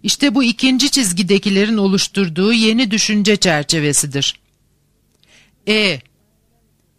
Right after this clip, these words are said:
Rasyonel beklentiler hipotezi ve efektif talebi ayarlama politikasının etkisizliği.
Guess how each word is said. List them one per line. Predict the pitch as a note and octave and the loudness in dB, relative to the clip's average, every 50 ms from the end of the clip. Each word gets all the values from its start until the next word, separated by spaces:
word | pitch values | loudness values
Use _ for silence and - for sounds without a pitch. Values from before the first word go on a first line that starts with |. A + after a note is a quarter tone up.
| _ _ _ _ _ _ _ _ _ _ - F3+ | _ _ _ _ _ _ _ _ _ _ -4 -2
Rasyonel | G3+ G#3+ A3+ - - B3+ B3+ B3 C#4 D4+ D#4+ D#4 A#3+ | 0 0 0 0 0 0 2 2 2 2 2 2 0
beklentiler | A#3 G#3+ G3+ - G3+ G3+ G#3 G#3 G#3+ G3 A#3 A#3 A#3 A#3 A3+ | 0 0 0 0 0 0 2 2 0 0 0 0 0 0 0
hipotezi | G#3 E3+ - F3+ F3 D#3+ - E3+ D#3+ D3+ D#3+ A3 C4+ B3 | -2 -2 -2 -2 -2 0 0 -2 -2 0 0 -2 0 0
ve | A3+ A3 | 0 0
efektif | F#3+ C3+ G3+ - - A#3+ A#3 - - - C#4 - - | 0 0 -2 0 0 -2 -2 0 -2 -4 -4 -2 0
talebi | A#3+ A#3 G#3+ G3+ F#3+ F3+ A3 B3+ | 2 2 2 2 2 2 2 2
ayarlama | A3+ G#3+ A3 A3 A3 A3 A3 A3 A3 A3 A3 A3 A3+ F#3 | 2 2 2 2 2 2 0 0 0 0 0 0 0 0
politikasının | - G3+ F3+ E3+ - - E3 - F3+ E3 - - F3+ G3+ A#3 A#3 | 2 0 0 0 -2 -4 -4 -2 0 0 2 2 2 2 2 2
etkisizliği. | A3 G#3+ - - - G#3+ F#3+ - G3+ G3+ F3 D3+ E3 E3+ F#3 F3 D#3 C#3+ C3 | 2 0 0 -2 -2 -2 0 2 2 0 0 0 0 2 2 2 2 2 0